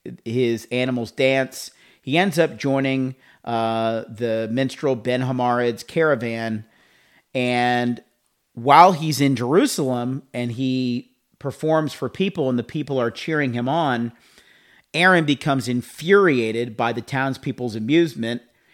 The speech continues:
and he lashes out at them because he feels like people like them were responsible for killing his parents.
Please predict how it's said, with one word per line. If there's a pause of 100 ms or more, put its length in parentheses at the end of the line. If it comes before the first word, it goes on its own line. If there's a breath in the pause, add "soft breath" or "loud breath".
(120)
and
he
lashes
out
at
them (440)
because
he
feels
like
people
like (100)
them (320 soft breath)
were
responsible
for
killing
his
parents.